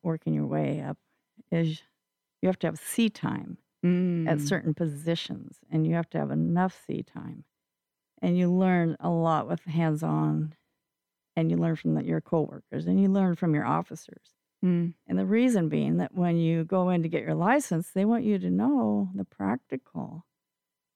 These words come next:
Speaker 1: experience of working on a vessel. And then you upgrade,
Speaker 2: Mm.
Speaker 1: which is really, really useful.
Speaker 2: Yes.
Speaker 1: Because, uh, for me, and, and then plus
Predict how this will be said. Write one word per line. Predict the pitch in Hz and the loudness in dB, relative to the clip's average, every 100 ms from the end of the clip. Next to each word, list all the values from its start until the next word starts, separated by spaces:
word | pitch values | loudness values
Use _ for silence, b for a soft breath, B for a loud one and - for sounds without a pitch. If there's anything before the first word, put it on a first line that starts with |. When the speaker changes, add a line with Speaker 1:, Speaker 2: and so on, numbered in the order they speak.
| _ - | _ -6
Speaker 1:
experience | 170 - - 247 190 - - - _ _ _ | -6 -4 2 4 2 0 -8 -14 _ _ _
of | 170 170 | -4 -2
working | 180 196 196 - 143 151 156 _ _ - | -2 -2 -2 -2 -2 -2 -6 _ _ -6
on | 160 | -4
a | 165 | -4
vessel. | 175 185 - - - _ _ _ _ _ _ _ _ | -6 -6 -8 -16 -18 _ _ _ _ _ _ _ _
And | 185 175 165 | -4 -2 0
then | 180 240 | 4 6
you | 208 | 4
upgrade, | 143 - - - - _ _ _ _ | 2 -4 -14 -18 -20 _ _ _ _
Speaker 2:
Mm. | - 175 170 160 | -2 0 2 2
Speaker 1:
which | 156 160 - | 2 0 -2
is | 214 | -4
really, | 214 240 320 | 0 0 2
really | 233 - 262 | 0 2 2
useful. | 98 233 - - 147 - _ _ _ _ _ _ _ _ - | 2 2 -2 -10 -10 -12 _ _ _ _ _ _ _ _ -2
Speaker 2:
Yes. | 202 165 | 0 4
Speaker 1:
Because, | 208 180 170 160 170 - | 4 4 2 -2 -12 -4
uh, | 196 | -4
for | - - | -2 2
me, | 202 220 175 | 4 6 4
and, | 165 185 - | 2 0 0
and | - 208 | 0 2
then | 202 | 2
plus | 202 240 233 - | 0 0 0 -4